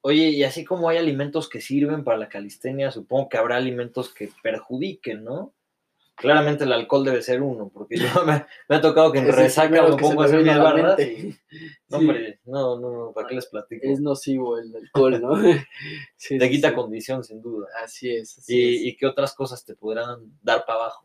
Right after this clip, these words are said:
Speaker 2: Eh, pues,
Speaker 1: Sí.
Speaker 2: em-, embutidos como el jamón, la salchicha,
Speaker 1: Salchichas.
Speaker 2: el salami, el tocino.
Speaker 1: Híjole, tan rico que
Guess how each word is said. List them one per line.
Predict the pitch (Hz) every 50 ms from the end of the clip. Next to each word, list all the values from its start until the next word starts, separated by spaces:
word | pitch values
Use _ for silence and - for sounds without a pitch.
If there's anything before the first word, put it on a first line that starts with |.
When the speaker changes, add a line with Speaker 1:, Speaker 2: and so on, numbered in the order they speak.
| _ _ _
Speaker 2:
Eh, | - 147 143 139 139
pues, | - 143 135 127
Speaker 1:
Sí. | - 135 135
Speaker 2:
em-, | 123 127 127 123 -
embutidos | 131 127 127 123 127 127 _ 135 139 135 151 165 - - -
como | - 123 120 117 113 110 110 107
el | 110 110
jamón, | 110 113 107 101 104 110 110 117 117 123 123 113
la | 113 107
salchicha, | - 113 101 - _ _ - - 120 120 120 - - - 120
Speaker 1:
Salchichas. | 117 120 120 120 120 120 120 - 110
Speaker 2:
el | 110 107
salami, | - - 104 107 107 117 117 120 120 123 127 123 123 131 _ _ _ _ _ _ _ _ _ _ _ _
el | _ 110 110 -
tocino. | - 107 107 - - 135 135 131 123 113 117 139 _ _ _ _ _ _ 95
Speaker 1:
Híjole, | 110 - - 95 95 - _
tan | 98 98 101 104 98
rico | - 117 123 123 - 127
que | - 175 - - 160